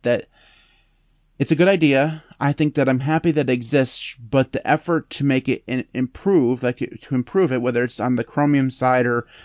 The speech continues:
the Electron Foundation or whatever the hell it is, they d-, they do something, uh, the, the effort to improve it just doesn't seem to be there. And, uh, that's disappointing.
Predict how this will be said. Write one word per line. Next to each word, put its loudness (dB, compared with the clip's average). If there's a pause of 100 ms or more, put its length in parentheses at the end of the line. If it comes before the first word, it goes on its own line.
(240)
the -2
Electron -4
Foundation -4
or -6
whatever -2
the -8
hell -4
it -2
is, -6
they 0
d-, -4
they -2
do 0
something, -2 (480)
uh, -4
the, 0
the 0
effort 0
to -4
improve -2
it -2
just -6
doesn't -2
seem 0
to -4
be -4
there. -16 (380)
And, -6
uh, -6
that's -6
disappointing. -12